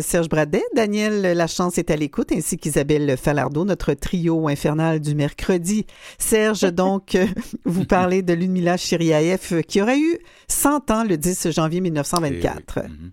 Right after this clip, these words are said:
Speaker 2: Oui, alors, la Seconde Guerre mondiale met fin à sa jeune carrière. Elle se fait brièvement enfermer dans un camp de concentration
Speaker 1: Ah oui.
Speaker 2: en mille neuf cent trente-neuf parce qu'on la croit juive.
Speaker 1: En mille neuf cent trente-neuf, donc, elle a quinze ans.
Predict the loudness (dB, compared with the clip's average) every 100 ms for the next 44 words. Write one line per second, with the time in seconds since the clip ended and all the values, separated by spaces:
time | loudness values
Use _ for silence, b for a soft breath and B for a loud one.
0 | B B B B -6 -4 -2 -2 -2 -2
1 | 0 0 0 0 -2 -2 -2 -4 -6 -2
2 | -4 -4 -6 -6 -6 -4 -4 -2 -2 0
3 | -2 -2 -8 b b b -6 -6 -4 -4
4 | -4 -2 -2 -2 -2 -2 -6 -6 -6 -4
5 | -2 -2 -2 -4 -6 -8 -8 -6 -6 -6
6 | -8 -10 -8 -8 -8 -12 -12 -8 -6 -4
7 | -6 -4 -2 0 -2 -4 -10 -10 -10 -8
8 | -10 -12 b -8 -8 -4 -4 -4 -4 -8
9 | -8 -10 -4 -2 -2 -4 -8 -14 -18 _
10 | _ -8 -6 -4 -6 -6 -6 -6 -6 -6
11 | -6 -6 -6 -6 -8 -6 -6 -6 -8